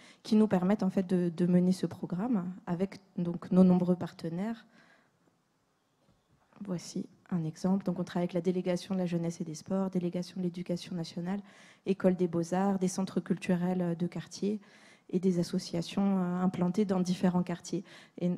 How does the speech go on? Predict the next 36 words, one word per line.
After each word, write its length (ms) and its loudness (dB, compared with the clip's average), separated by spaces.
aussi 280 -2
l'université 600 0
de 100 -4
Bemsik, 520 -4
on 80 -4
va 100 -6
prochainement 420 0
signer 300 -2
une 100 -2
convention 440 -4
assez 220 2
importante 600 0
qui 120 -6
nous 100 2
permet 280 0
d'impliquer 480 0
aussi 220 0
tous 140 0
les 180 4
étudiants 400 2
de, 480 0
de 220 -2
l'université 480 -6
de 80 -6
Bemsik 480 -6
dans, 200 -2
dans 200 -4
les 100 -2
différentes 440 -4
actions. 340 -14
Voilà, 300 -2
et 120 0
pour 280 -6
finir, 500 2
on 120 2
voulait, 440 2